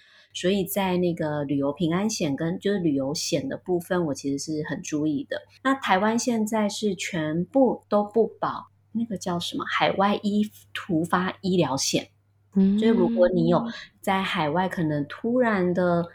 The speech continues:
Speaker 1: 觉得，呃，突然的不舒服，或者是，是生病，不是意外，不是意外受伤的这一种，它其实保险全部都不赔偿。那你也知道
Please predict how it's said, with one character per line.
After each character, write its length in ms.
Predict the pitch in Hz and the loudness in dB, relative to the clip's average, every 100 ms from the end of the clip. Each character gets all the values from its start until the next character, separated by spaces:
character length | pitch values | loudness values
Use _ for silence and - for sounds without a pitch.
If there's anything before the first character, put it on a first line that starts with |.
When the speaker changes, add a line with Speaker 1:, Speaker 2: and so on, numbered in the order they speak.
| - _ | -20 _
Speaker 1:
觉 160 | - 170 | 0 2
得， 220 | 175 170 | 2 0
呃， 120 | 185 165 | -2 -4
突 180 | - | 2
然 160 | 240 185 | 2 4
的 60 | 175 | 2
不 120 | 208 | 0
舒 240 | - 196 | 0 0
服， 400 | - 151 139 135 | -2 -4 -2 -2
或 180 | - 165 | -2 -2
者 100 | 156 | -2
是， 120 | 180 | -2
是 140 | 208 262 | 0 2
生 320 | - 233 247 | 4 6 6
病， 200 | 262 175 | 4 2
不 120 | 160 | 0
是 120 | - | -2
意 200 | - 196 | 0 2
外， 300 | 180 156 117 - | 2 0 -2 -8
不 80 | |
是 140 | 170 208 | -4 0
意 140 | 196 | 0
外 180 | 180 170 | 0 0
受 240 | 170 170 | 0 0
伤 260 | 156 160 160 | 0 -2 -2
的 80 | 143 | -2
这 160 | - | -4
一 100 | 135 | -4
种， 200 | 135 - - _ _ - | -4 -8 -10 _ _ -6
它 160 | 226 | -4
其 220 | 226 - 160 | -4 -6 -4
实 200 | 156 160 | -2 -2
保 160 | 151 | -2
险 200 | 165 175 | 0 -2
全 180 | - 143 | -2 -2
部 120 | 156 | 0
都 120 | 165 | 0
不 140 | - 156 | 0 -4
赔 200 | 170 135 | -6 -6
偿。 320 | - 147 156 - _ - | -6 -6 -8 -12 _ -4
那 240 | 208 190 | -2 0
你 140 | 190 | 2
也 80 | 180 | 2
知 140 | 165 170 | 2 2
道 340 | 170 160 | 2 0